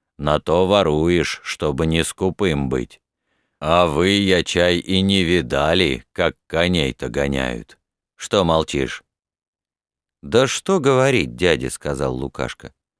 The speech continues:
"Но такие мы, видно, люди". "Дурак, дурак, Марка, не такие люди", —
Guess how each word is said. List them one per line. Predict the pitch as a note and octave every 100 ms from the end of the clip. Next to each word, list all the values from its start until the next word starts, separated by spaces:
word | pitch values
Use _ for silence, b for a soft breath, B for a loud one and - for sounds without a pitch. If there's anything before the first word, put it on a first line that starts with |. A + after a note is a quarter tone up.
| _ _ _ _ _
"Но | - A2 F#3
такие | A3 G3+ - C3 F3+ F3+
мы, | D3 B2+
видно, | A2+ C3 D#3
люди". | A#2+ F#2+ G2+ E2+ - _ _ _ _ _ _ _ -
"Дурак, | C2+ B1 D#2+ D#2 C#2 C2+ E2+ A#2 C2+ -
дурак, | A#1+ D2 C#2 C2+ C#2 C#2 C2+ B1+ -
Марка, | C2+ C2 B1+ B1 - C2 B1 A1 _ _ _ _
не | C#2+ D#2+ E2+
такие | D2+ D2+ D2 - F2 F#2+ E2 D#2 D2+ E2+ D#2
люди", — | E2 E2+ - - C3+ - C3 -